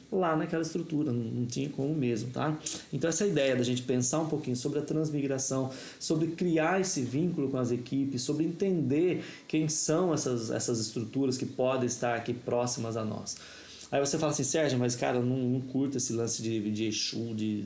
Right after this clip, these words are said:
nossa, minha religião, minha crença, não dá." Ok. Ok, então você chama de equipe, você chama de guardião, você chama de anjo da guarda, você chama de como você quiser, mas por favor, faça conexão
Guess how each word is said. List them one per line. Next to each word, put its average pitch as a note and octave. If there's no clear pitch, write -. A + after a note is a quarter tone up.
nossa, A2
minha A#2+
religião, B2
minha A#2+
crença, B2
não B2+
dá." A2+
Ok. D#3
Ok, A#2
então A#2
você B2+
chama A#2+
de B2
equipe, E3
você B2+
chama B2+
de A#2+
guardião, B2
você B2
chama B2
de A#2+
anjo A#2+
da A#2
guarda, A#2+
você B2
chama C#3
de C#3
como D#3
você E3
quiser, C#3
mas C#3+
por E3
favor, C#3+
faça C#3+
conexão C#3+